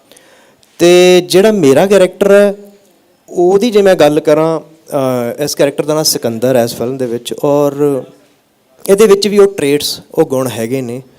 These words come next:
ਤਾਂ ਹੀ ਕਰਕੇ ਜਸ ਵੀਰੇ ਹੋਰਾਂ ਨੇ, ਹੈਰੀ ਵੀਰਾ ਹੋਰਾਂ ਨੇ, ਇਹਨਾਂ ਨੇ ਮੈਨੂੰ ਕਿਹਾ ਸੀਗਾ ਕਿ ਸਾਨੂੰ ਚਿਹਰੇ ਦੇ ਉੱਤੇ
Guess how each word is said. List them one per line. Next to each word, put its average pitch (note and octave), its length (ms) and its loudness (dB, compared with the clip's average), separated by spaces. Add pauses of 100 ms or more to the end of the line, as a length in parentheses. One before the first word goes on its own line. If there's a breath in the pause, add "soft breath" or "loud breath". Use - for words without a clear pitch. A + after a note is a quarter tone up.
(440 soft breath)
ਤਾਂ C#3 120 0
ਹੀ D3+ 180 -2
ਕਰਕੇ F#3 560 2
ਜਸ D3+ 420 0 (320)
ਵੀਰੇ D3+ 180 2
ਹੋਰਾਂ C#3+ 280 0
ਨੇ, D3+ 220 -6
ਹੈਰੀ C3 320 -2
ਵੀਰਾ C3 220 -2
ਹੋਰਾਂ C3 240 -4
ਨੇ, D3 240 -6
ਇਹਨਾਂ C#3+ 200 -4
ਨੇ D3+ 240 -6 (440 soft breath)
ਮੈਨੂੰ D#3 180 0
ਕਿਹਾ D#3 220 4
ਸੀਗਾ E3+ 200 0
ਕਿ F3+ 340 2 (320 loud breath)
ਸਾਨੂੰ F3 360 0
ਚਿਹਰੇ G3+ 380 0
ਦੇ G3+ 100 2
ਉੱਤੇ D3 460 2